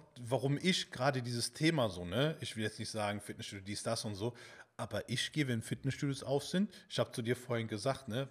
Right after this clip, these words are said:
wir gucken, wir haben's jetzt, äh, spät, <laughs> wir haben's schon nach Mitternacht. Ich gehe,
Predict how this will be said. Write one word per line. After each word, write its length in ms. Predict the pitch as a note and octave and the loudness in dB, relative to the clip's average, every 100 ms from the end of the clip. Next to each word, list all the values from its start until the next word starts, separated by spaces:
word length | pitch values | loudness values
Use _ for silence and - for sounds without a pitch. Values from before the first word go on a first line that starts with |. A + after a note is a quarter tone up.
| - | -6
wir 140 | G#2 | -8
gucken, 280 | - - A#2+ | -8 -6 -2
wir 80 | G#2+ | -2
haben's 220 | A2 - | -2 -2
jetzt, 380 | A2 A#2+ - - | -2 -2 -4 -6
äh, 300 | G#2 G2+ G2+ - - - _ _ | -2 0 0 -4 -20 -20 _ _
spät, 480 | - - B2+ D3 D#3 - - | -10 0 6 6 4 -2 0
<laughs> 180 | B2 - | 0 4
wir 160 | A#2 | 6
haben's 160 | C3 B2 | 6 4
schon 140 | B2 | 0
nach 180 | A2+ - | 0 0
Mitternacht. 500 | C3 D#3+ D3 D#3 - - - - - | -2 0 2 0 -2 -14 -16 -12 -2
Ich 180 | - | 0
gehe, 220 | - C#3 | 6 6